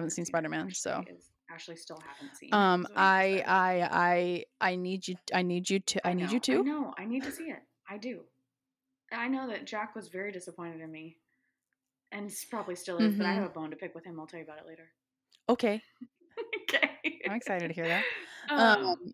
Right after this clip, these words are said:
Speaker 2: but
Speaker 1: but yeah, I don't, ugh. Ugh.
Speaker 2: while we're on the topic
Speaker 1: Mm-hmm.
Speaker 2: of Harry Potter.
Speaker 1: Yes.
Speaker 2: Did you watch the trailer for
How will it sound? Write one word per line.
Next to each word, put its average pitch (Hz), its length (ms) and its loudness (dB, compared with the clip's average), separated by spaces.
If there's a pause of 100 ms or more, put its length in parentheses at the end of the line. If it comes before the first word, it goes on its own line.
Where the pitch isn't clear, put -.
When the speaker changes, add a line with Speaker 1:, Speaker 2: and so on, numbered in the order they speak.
(720)
Speaker 2:
but 262 320 10
Speaker 1:
but 294 100 0
yeah, 160 160 0 (160)
I 214 140 2
don't, 175 200 -4 (160)
ugh. 156 40 -14 (640)
Ugh. 269 180 4
Speaker 2:
while 240 260 10
we're 262 200 6
on 240 220 4
the 247 60 4
topic 214 680 0 (720)
Speaker 1:
Mm-hmm. 196 200 -12 (240)
Speaker 2:
of 220 360 8 (500)
Harry 233 260 8
Potter. 190 400 2 (840)
Speaker 1:
Yes. - 440 -18 (180)
Speaker 2:
Did 185 180 2
you 190 120 -2
watch 208 240 2
the - 80 -2
trailer 226 340 2
for 190 500 0